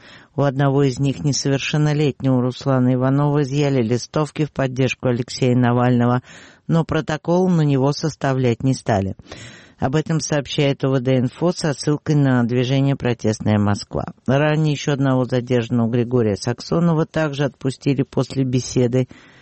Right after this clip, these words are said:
Пока нет известия о судьбе третьего задержанного, активиста, который нёс плакат «Уничтожил все сми», принялся за интернет,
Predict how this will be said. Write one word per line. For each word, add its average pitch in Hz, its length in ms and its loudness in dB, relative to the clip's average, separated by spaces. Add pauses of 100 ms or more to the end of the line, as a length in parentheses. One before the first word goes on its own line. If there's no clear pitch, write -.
(320)
Пока 190 240 -4
нет 170 260 -6
известия 139 560 -2
о 143 40 -2
судьбе 143 580 -2 (100)
третьего 147 540 0
задержанного, 110 720 0
активиста, 156 560 -2
который 135 540 -2
нёс 139 520 2
плакат 123 600 -2
«Уничтожил 131 1000 0 (540)
все - 280 0
сми», 151 380 0
принялся 127 720 0
за 120 180 0
интернет, 123 720 -2